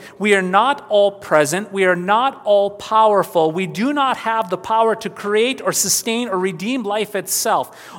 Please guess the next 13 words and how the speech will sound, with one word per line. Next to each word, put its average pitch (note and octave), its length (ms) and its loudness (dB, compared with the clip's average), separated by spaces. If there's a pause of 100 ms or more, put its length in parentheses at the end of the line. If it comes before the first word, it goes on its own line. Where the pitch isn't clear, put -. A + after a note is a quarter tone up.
All D4+ 320 6
that B3+ 180 2
we G#3+ 140 -2
do C4+ 500 -2 (160)
is, G3+ 360 4
get A3 180 -2
this, G#3 220 -2
frankly A#3 380 -4
stated, F3 480 -6 (640)
is D#3 120 -10
that E3+ 180 -4
we G3 80 -6
die. C3 400 0